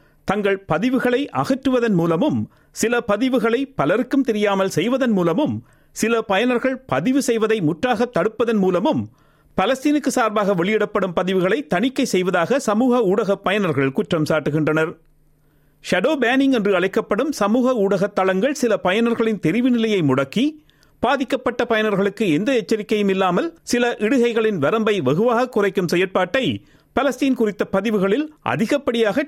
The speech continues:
TikTok, Instagram மற்றும் Facebook போன்ற சமூக ஊடகங்கள் செய்வதாக குற்றம் சுமத்தப்பட்டுள்ளது. மேற்கு ஆஸ்திரேலியாவின் சில பகுதிகளில் உள்ள மக்கள் தீவிர மற்றும் கடுமையான வெப்ப அலை நிலைமைகளுக்கு தயாராக இருக்குமாறு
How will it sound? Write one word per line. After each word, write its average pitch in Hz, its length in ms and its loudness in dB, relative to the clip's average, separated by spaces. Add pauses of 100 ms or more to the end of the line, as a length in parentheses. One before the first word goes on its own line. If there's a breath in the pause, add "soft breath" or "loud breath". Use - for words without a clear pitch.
(100)
TikTok, 240 400 -2
Instagram 202 520 0
மற்றும் 208 340 0
Facebook 226 400 -2
போன்ற 185 420 0 (140 loud breath)
சமூக 262 400 0
ஊடகங்கள் 202 380 2
செய்வதாக 175 540 0
குற்றம் 180 320 0
சுமத்தப்பட்டுள்ளது. 156 1080 -2 (1500 soft breath)
மேற்கு 277 360 0
ஆஸ்திரேலியாவின் 277 500 0
சில 226 200 0
பகுதிகளில் 220 460 0
உள்ள 214 160 0
மக்கள் 180 480 -2 (320 soft breath)
தீவிர 277 400 0
மற்றும் 240 280 -2
கடுமையான 240 500 0
வெப்ப 175 380 0
அலை 208 260 0
நிலைமைகளுக்கு 214 680 0
தயாராக 262 400 0
இருக்குமாறு 190 480 0